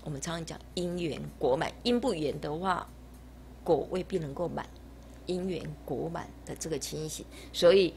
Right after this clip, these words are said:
呃，要修行华严，为什么普贤菩萨这么的重要？它代表的就是一个原因。那为什么是原因？因为每一点的切入都是一个普法，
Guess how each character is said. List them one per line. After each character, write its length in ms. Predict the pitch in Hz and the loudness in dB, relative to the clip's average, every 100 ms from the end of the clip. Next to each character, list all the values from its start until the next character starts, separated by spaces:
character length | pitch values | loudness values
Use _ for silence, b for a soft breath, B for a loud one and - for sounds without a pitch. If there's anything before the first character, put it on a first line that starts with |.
| 349 285 B - | -8 -10 B 0
呃， 200 | 160 - | 2 8
要 380 | 214 196 170 - - B B - | 10 10 8 2 -14 B B 2
修 220 | 247 240 | 6 6
行 180 | 196 180 | 4 0
华 300 | - 147 190 | 4 4 4
严， 180 | 165 | 4
为 140 | - 240 | 6 6
什 120 | 175 | 4
么 80 | 151 | -6
普 240 | - - 139 | -4 -4 -2
贤 220 | 147 156 - - | 0 -2 -4 -6
菩 100 | 156 | -4
萨 220 | 214 202 | -2 -2
这 180 | - 202 | 0 -2
么 100 | 156 | -2
的 140 | 160 | -4
重 320 | - 190 156 | 0 0 0
要？ 180 | 165 156 - - - | -4 -6 -10 -18 -10
它 140 | - 190 | -6 -2
代 240 | - 185 | 0 0
表 160 | - 143 | -2 -10
的 120 | 165 | -8
就 120 | 180 | -4
是 120 | 165 | -4
一 20 | 180 | -4
个 140 | 156 - B B 302 269 214 - | -8 -10 B B -14 -14 -8 4
原 160 | 170 143 185 180 | 6 6 2 -2
因。 180 | 190 - | -4 2
那 140 | 247 | 2
为 120 | - 240 | 6 4
什 80 | |
么 60 | - | 2
是 160 | - 190 | -2 0
原 140 | 143 135 151 | 0 -2 -2
因？ 120 | 165 170 - - | -6 -8 -4 2
因 120 | 214 | 4
为 220 | 208 185 - - - - - | 4 2 -4 -18 -18 -14 0
每 120 | 175 | 2
一 120 | 185 | 2
点 180 | 220 160 | 0 -2
的 120 | 143 | -2
切 300 | - - 175 | 0 2 2
入 160 | 175 156 | 2 -2
都 180 | - 170 | -2 -4
是 140 | - | -2
一 120 | - 165 | -4 -6
个 120 | 160 - | -8 -6
普 300 | - 120 143 | -4 -4 -4
法， 220 | 160 - | -8 -12